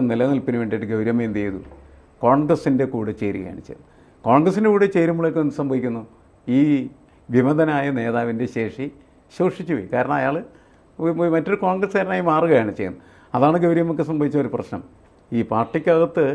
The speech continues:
വിമത പ്രവർത്തനം നടത്തുന്ന ആളുകൾ എപ്പോഴും ശ്രദ്ധിക്കേണ്ട ഒരു കാര്യം, അവർ പറയുന്നതായിട്ടുള്ള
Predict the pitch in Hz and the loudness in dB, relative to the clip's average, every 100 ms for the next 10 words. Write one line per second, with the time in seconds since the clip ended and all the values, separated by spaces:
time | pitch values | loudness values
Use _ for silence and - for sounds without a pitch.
0 | - - _ - 127 143 160 151 147 143 | -4 -18 _ -2 2 4 2 2 0 0
1 | 151 147 139 143 139 120 123 127 123 151 | 0 0 0 -2 -2 0 0 0 0 -2
2 | 143 139 123 131 120 117 110 104 107 - | -2 -2 -2 -2 -2 -2 -2 -2 -6 -14
3 | - - - 131 185 185 147 151 151 139 | -20 -14 0 4 4 2 0 2 0 0
4 | 131 120 107 | 0 -2 -4